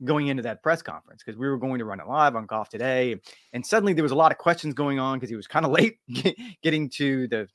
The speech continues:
you know, getting to the stage. And everyone, there was a lot of speculation about, well, maybe he's not turning pro. I think we all assumed, okay, he's holding a press conference. He's gonna play Pebble. So suddenly all of these things started cropping up. None of those things happened. And you can figure out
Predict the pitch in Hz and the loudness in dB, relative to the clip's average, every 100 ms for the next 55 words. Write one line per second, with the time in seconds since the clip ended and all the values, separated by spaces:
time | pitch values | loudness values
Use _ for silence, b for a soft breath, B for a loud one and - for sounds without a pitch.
0 | - 123 107 107 143 139 123 113 - 202 | -10 -6 -6 -4 -4 -2 -4 -2 2 6
1 | 196 185 - b b 135 175 170 160 151 | 6 4 0 b b 0 2 2 2 2
2 | 131 139 - - 139 135 156 214 - 127 | 4 6 6 4 -2 2 2 2 2 0
3 | 123 131 139 127 117 123 127 135 131 247 | 2 2 2 2 -2 -4 -4 -4 -2 -2
4 | - 107 101 87 143 143 160 151 190 147 | -4 -10 -10 -6 -4 -2 2 4 4 2
5 | 175 156 131 127 117 120 110 127 123 120 | 0 2 2 0 0 -4 -6 -4 -4 -4
6 | 113 107 101 98 - - _ b b - | -6 -8 -8 -12 -14 -20 _ b b -16
7 | 104 117 - 98 104 123 98 b b b | -10 -10 -8 -10 -4 -4 -6 b b b
8 | - 175 165 - - 226 226 156 143 175 | 6 8 8 4 6 8 8 4 6 6
9 | 175 156 135 - 160 143 123 104 - - | 6 2 -2 -2 0 -2 -4 -8 -12 -2
10 | 135 113 - - 117 - 117 98 _ 190 | 0 -2 -4 -2 -2 -2 -4 -6 _ -2
11 | 214 127 107 104 92 - 117 - 117 _ | 0 0 -4 -10 -14 -4 -4 -4 -14 _
12 | 117 104 139 127 110 92 _ - 117 101 | -12 -12 -12 -12 -10 -12 _ -12 -8 -8
13 | 104 | -10